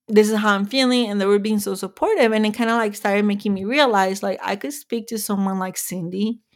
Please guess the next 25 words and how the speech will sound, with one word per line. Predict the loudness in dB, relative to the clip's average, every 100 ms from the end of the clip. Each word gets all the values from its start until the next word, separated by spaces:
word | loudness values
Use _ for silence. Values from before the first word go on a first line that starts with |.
| _ -20 -20 _ _
I | 0 2
can | 0
speak | 0 -6 0
to | 2
my | 2
friends | 2 -4 -2
that | 0
are | 0 0 -2
pregnant, | -4 2 4 6 6 4
that | 2
are | 0
going | -2 -2 2 2 4
through | 4 4
this, | 4 4 4 4 0 -10 _ _ _ _ -2
and | 2 4 2 0 -4 -10 _ _ _ _ _ _ _ _ _ _ _ _ _
talk | 4 4 4
to | 0
them | 2 2
about | 0 -2 2
what | 2 2
it's | -2 -4 -8 -4
like, | -2 -2 -4 -10
what | -2 0
I'm | 0 -4
feeling. | -4 -2 -2 -4 -8